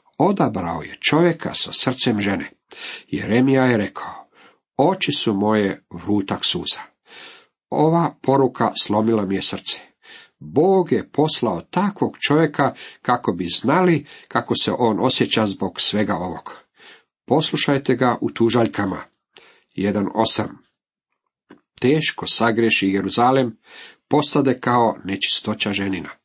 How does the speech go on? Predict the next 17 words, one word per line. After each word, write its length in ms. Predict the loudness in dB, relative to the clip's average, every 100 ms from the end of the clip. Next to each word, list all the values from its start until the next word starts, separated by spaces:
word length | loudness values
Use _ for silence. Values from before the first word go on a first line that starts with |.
| _ -20 -20 -10
Svi 340 | -6 0 0
ga 120 | 2 -2
štovahu, 720 | 0 0 2 0 2 0 0 -14 _
sada 340 | -4 -2 -2
ga 140 | -4 -6
preziru, 500 | -6 -2 2 2 2 -4 -20 -14 0
jer 280 | 2 2 0
vidješe 540 | 2 2 2 2 -2
golotinju 600 | -4 -4 -4 0 0 0
njegovu. 520 | 0 0 0 -4 -8 _ _ _ _ 0
On 340 | 2 2 0
samo 360 | -2 -4 -6 -8
plače 440 | -2 0 0 0 -2 _ -20 -20 _ -10
i 140 | -8
natrag 360 | -6 -6 -6 -6
se 140 | -6 -6
okreće. 460 | -8 -10 -6 -6